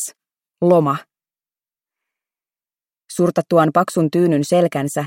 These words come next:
ja valkoisen sängynpäädyn väliin, Sini mönki puoliistuvaan asentoon, kiskoi muhkean peiton leukaansa asti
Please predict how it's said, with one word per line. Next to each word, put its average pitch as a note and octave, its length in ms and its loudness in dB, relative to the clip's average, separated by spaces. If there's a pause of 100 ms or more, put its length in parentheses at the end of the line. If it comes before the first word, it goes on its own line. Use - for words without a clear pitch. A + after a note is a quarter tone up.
ja D#3+ 60 -2
valkoisen E3 500 2
sängynpäädyn D3+ 760 -2
väliin, D3+ 420 -4 (440)
Sini F3+ 240 2
mönki D3+ 300 0
puoliistuvaan D3+ 720 0
asentoon, C#3+ 600 -4 (440)
kiskoi E3+ 340 2
muhkean F3+ 440 0
peiton D#3+ 340 0
leukaansa D3+ 580 0
asti D#3 380 -6